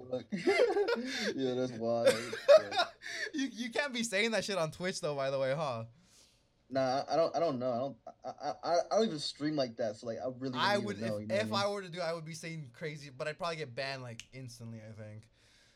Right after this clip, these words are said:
Speaker 2: But that's the, like, kind of person. That's why I like doing the podcast. For the most part,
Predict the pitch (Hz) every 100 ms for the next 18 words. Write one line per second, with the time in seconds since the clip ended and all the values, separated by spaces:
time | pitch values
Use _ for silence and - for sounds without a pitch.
0 | _ - 143 156 160 185 165 156 151 147
1 | 160 147 170 220 208 196 190 - 135 151
2 | 117 117 143 143 151 185 135